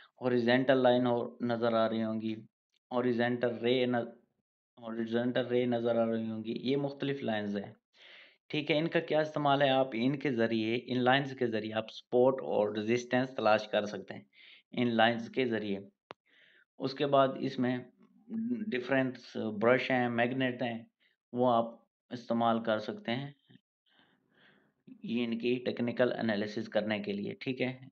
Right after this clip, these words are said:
इनको लाइनों को लगा सकते हैं, टेक्निकल एनालिसिस कर सकते हैं। यहाँ पे सपोर्ट है, यहाँ पे रेजिस्टेंस है, इसमें पिक्चर ऐड कर सकते हैं, मुख्तलिफ ऑप्शन हैं।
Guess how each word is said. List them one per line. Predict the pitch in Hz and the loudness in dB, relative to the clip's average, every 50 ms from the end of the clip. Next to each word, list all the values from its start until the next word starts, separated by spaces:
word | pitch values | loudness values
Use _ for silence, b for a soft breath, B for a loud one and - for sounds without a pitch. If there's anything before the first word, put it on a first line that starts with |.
| _ - | _ -16
इनको | 120 120 113 117 113 | -14 -12 -8 -6 -2
लाइनों | 104 104 107 113 117 127 127 120 | 0 0 0 2 2 2 0 0
को | 113 113 | 0 0
लगा | 107 110 107 107 107 110 113 | 0 0 0 2 2 2 2
सकते | 113 - 117 117 104 - 113 | 0 -4 -8 -8 -8 -6 -6
हैं, | 107 107 107 107 104 104 b b b b b b b _ _ - | -6 -6 -6 -8 -10 -12 b b b b b b b _ _ -2
टेक्निकल | 117 113 117 120 120 117 117 113 110 | -2 0 0 -2 -2 -2 -2 -2 -2
एनालिसिस | 107 107 107 107 110 110 - 123 113 - | -2 -2 -4 -4 -4 -4 -4 -4 -4 -2
कर | - 113 104 104 | 0 0 0 0
सकते | - 110 104 101 113 | -2 -4 -6 -4 -4
हैं। | 110 107 | -4 -4
यहाँ | 107 107 107 104 | -2 -2 -4 -4
पे | 101 107 110 | -4 -6 -6
सपोर्ट | 107 - - - 110 107 107 107 104 107 | -6 -8 -10 -8 -6 -4 -4 -2 -2 -2
है, | 104 104 | -2 -2
यहाँ | 107 104 104 | -4 -6 -6
पे | 101 101 104 | -6 -6 -6
रेजिस्टेंस | 107 101 104 107 104 - - - 113 107 104 - | -6 -4 -4 -6 -6 -6 -6 -4 -4 -4 -4 -6
है, | 107 104 104 104 B B B B B _ - | -8 -8 -10 -14 B B B B B _ -10
इसमें | 120 120 123 120 117 117 | -8 -6 -4 -4 -2 -2
पिक्चर | 123 120 117 - - 123 117 | -2 -2 0 2 2 4 6
ऐड | 117 113 110 107 107 104 | 6 6 4 2 0 -2
कर | - 110 107 | -4 -4 -4
सकते | 104 - - - - | -6 -10 -12 -10 -8
हैं, | 110 110 | -6 -6
मुख्तलिफ | 107 107 - _ - 117 117 120 120 - - - | -6 -8 -8 _ -4 -2 -2 -2 -2 -6 -10 -8
ऑप्शन | - - - - - 113 113 123 131 - - _ - - | -8 -8 -6 -4 -2 -2 -2 -2 -6 -12 -18 _ -6 -6
हैं। | 101 90 90 - | -4 -4 -6 -10